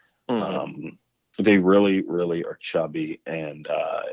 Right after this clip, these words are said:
Speaker 2: it's a lot of fun, and it's, uh, it's been good for, uh, you know, a good learning experience for me. Um, you, you know,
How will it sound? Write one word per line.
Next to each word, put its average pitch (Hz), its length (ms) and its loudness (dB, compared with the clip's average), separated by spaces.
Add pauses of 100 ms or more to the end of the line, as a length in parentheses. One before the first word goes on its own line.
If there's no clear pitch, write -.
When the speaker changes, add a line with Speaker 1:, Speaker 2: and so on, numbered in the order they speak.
Speaker 2:
it's 82 200 -6
a 85 40 0
lot 82 240 4
of 80 80 -6
fun, 80 440 -2
and 78 320 -8
it's, - 400 -8
uh, 73 300 -4
it's 98 160 -2
been 92 480 2 (180)
good 104 240 4
for, 90 300 -4
uh, 78 140 -2
you 98 140 0
know, 82 120 -2
a 80 60 -2
good 95 200 2
learning 90 380 0
experience 85 640 -6
for - 160 -10
me. 82 340 -4 (540)
Um, 76 600 -6 (960)
you, 85 240 -6
you 85 140 -4
know, - 180 -14